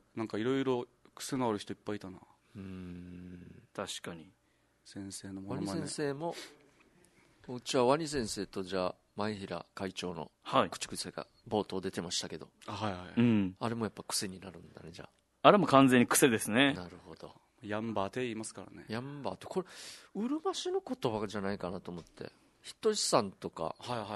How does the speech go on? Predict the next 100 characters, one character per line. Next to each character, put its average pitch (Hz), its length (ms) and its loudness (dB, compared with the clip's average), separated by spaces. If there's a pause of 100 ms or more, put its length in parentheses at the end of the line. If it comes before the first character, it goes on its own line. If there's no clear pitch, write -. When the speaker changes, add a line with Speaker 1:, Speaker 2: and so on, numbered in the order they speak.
(160)
Speaker 2:
な 127 60 -10
ん - 20 -16
か - 60 -8
そ 165 160 -2
ん 170 120 -6
な 175 80 -4
喋 156 240 2
り 95 100 -4
す 92 140 -8
る 90 60 -8
か - 140 -10
ら。 - 140 -12 (320)
Speaker 3:
あ 117 240 12
ー、 101 80 4
Speaker 2:
昔 113 300 6
っ - 40 -12
か - 160 -10
ら。 - 80 -14
Speaker 3:
特 - 80 -20 (100)
に、 - 40 -14
ヒ 202 160 6
ー 220 60 4
プ 262 80 -2
ー 247 60 2
さ 220 80 12
ん、 135 80 12
ヤ 151 100 12
ン 196 160 8
バ 135 180 12
ー 110 40 12
よ 95 140 8
っ - 20 -2
て - 100 -16
言 98 80 -2
い - 20 2
ま 87 60 0
す - 60 -4
よ 82 100 -4
ね。 80 140 -8 (380)
Speaker 2:
多 - 100 -8
分 117 80 -12
そ 170 160 -4
れ 220 80 -4
映 - 20 -6
っ 156 40 -6 (280)
た 220 120 -2
ん 220 60 0
じ 143 80 2
ゃ 110 40 4
な 104 80 2
い 92 40 -4
か 92 80 -2
な 90 100 -4
と 87 100 -10
思 82 80 -10
っ 101 100 -10
て。 98 100 -12
Speaker 1:
あ 95 260 -18
ー、 101 40 -12
な 104 80 -6
る 104 60 -6
ほ 98 140 -12
ど。 95 140 -12 (220)
Speaker 2:
南 208 260 -2
部 196 100 0
の 123 100 0
人 107 200 -2
で 98 240 -2 (220)
中 143 240 -4
部 127 100 -8
っ - 20 -12 (120)
ぽ 131 140 -2
い 123 40 -2
喋 110 220 -6
り 110 100 -10
あ 117 40 -12
ん 117 100 -10
ま 123 80 -8
聞 160 160 -6
い 147 40 -4
た - 80 -2
こ - 60 -6
と - 140 -10
な 98 80 -4
い 95 60 -4
か - 120 -8
ら。 170 80 -10
Speaker 1:
確 - 80 -16
か - 40 -20
に。 - 60 -20
だ 127 80 -16
か 185 100 -10
ら 190 100 -8
ち 208 100 -8
ょ 202 60 -10
っ - 20 -20 (140)
と 113 80 -12
な 107 60 -10
ん - 20 -16
か、 104 100 -10